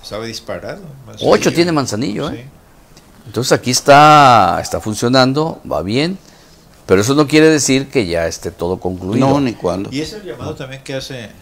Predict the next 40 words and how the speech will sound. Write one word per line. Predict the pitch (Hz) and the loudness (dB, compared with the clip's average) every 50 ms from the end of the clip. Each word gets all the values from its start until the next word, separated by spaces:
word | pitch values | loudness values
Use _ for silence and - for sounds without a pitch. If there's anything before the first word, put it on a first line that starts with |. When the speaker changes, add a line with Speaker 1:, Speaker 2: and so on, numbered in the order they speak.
| - _ _ _ _ _ _ - | -20 _ _ _ _ _ _ -18
Speaker 1:
eh, | 120 110 104 101 101 | -16 -14 -14 -12 -12
la | 98 92 | -14 -14
Secretaría | - 98 90 98 98 - 113 113 117 | -14 -14 -16 -16 -16 -14 -12 -12 -12
de | 117 110 | -12 -12
Salud, | - 110 98 95 131 165 143 | -12 -12 -10 -10 -12 -12 -12
¿no? | 117 131 165 156 120 - 98 | -12 -14 -14 -14 -16 -16 -14
No | 98 104 120 123 | -12 -12 -10 -10
bajen | 120 120 - - 139 117 | -10 -12 -12 -12 -14 -14
la | 107 | -14
guardia. | 104 113 123 135 156 160 156 170 170 | -12 -10 -10 -10 -10 -10 -10 -8 -4
Speaker 2:
No, | 87 95 | -2 0
no, | 101 104 107 104 | 2 2 2 2
no, | 107 107 104 | 2 2 2
no, | 104 104 104 104 | 2 0 0 0
no | 104 101 | 0 0
Speaker 1:
No | 95 | -2
Speaker 2:
bajen | 92 101 101 110 104 | -2 -2 -2 0 -2
la | 98 | -2
Speaker 1:
creen | 87 90 | 0 2
que | 90 | 2
ya | 98 | 2
Speaker 2:
guardia | 104 104 113 123 123 120 | 2 2 2 2 4 4
Speaker 1:
se | 117 104 | 4 2
Speaker 2:
y | 87 | 0
Speaker 1:
regularizó | 92 - - - - - 107 110 110 120 123 | -2 -4 -6 -6 -6 -4 -6 -6 -6 -8 -8
la | 131 120 | -10 -10
situación, | 117 - 117 - - 104 95 - - 117 147 175 180 156 | -12 -14 -14 -14 -14 -14 -14 -12 -14 -14 -14 -14 -14 -16
es | 113 - | -12 -10
Speaker 2:
y | 101 90 | -8 -4
Speaker 1:
al | |
Speaker 2:
viene, | 85 87 92 98 113 120 120 113 | -2 0 0 2 2 2 2 2
Speaker 1:
contrario. | 65 65 60 73 82 | 0 -2 -8 -8 -6
Speaker 2:
vienen | 87 90 92 104 113 117 113 | -4 -2 -2 0 0 0 2
las | 104 90 87 - | 2 0 0 0
fiestas | 95 92 90 - 113 110 | -2 0 0 0 0 0
de | 110 104 | 2 2
la | 98 90 | 2 2
Guadalupana, | 80 76 76 69 67 69 67 - - 76 87 95 101 110 117 120 113 | 2 2 2 0 0 -2 -6 -4 0 2 2 2 2 2 2 0 0
vienen | 92 90 90 95 101 101 92 | 0 -2 -4 -2 -2 -4 -2
las | 85 80 73 - - - - | -4 -4 -4 -4 -4 -6 -8